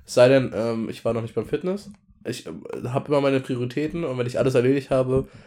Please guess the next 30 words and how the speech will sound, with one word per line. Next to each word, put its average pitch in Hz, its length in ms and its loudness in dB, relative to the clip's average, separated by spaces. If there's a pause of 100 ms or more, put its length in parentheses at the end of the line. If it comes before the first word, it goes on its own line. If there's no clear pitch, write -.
(120)
dann 120 160 -2
kann 135 140 0
ich 135 100 -2
mir 131 80 -4
einen 120 140 -2
gönnen. 117 300 -2 (420)
Und 120 180 -2
meistens 120 480 0
mache 123 200 -2
ich - 60 -14
das 123 160 -6
halt 113 140 0
an 104 100 0
meinen, 110 220 -2
zum 120 140 -4
Beispiel 120 320 0
einmal 113 260 0
in 117 40 -2
der 113 100 0
Woche 120 180 2
an 120 80 0
meinen 110 140 0
freien 113 260 -4
Tag, 151 380 -4 (680)
äh, 127 420 2
smoke 131 320 -4
ich 131 100 -10
einen 123 220 -4
oder 120 160 -4
so. 120 320 -4